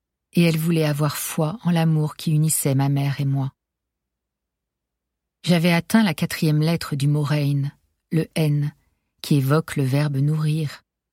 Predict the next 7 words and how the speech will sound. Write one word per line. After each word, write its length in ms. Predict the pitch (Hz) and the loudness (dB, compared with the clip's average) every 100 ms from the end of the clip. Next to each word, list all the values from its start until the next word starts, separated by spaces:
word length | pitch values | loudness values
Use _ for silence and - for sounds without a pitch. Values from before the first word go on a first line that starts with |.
| _ _ 180 | _ _ -4
et 60 | |
symbolise 600 | - 170 151 151 185 160 | 0 2 2 2 0 0
la 140 | 151 151 | -2 0
dimension 480 | 156 156 - 160 | 0 0 0 0
nourricière 560 | 156 175 170 - 143 131 | 0 0 -2 -2 -2 -2
du 80 | 131 | -4
processus. 840 | - 143 160 - - 143 - - | -4 -4 -2 -4 -4 -4 -6 -10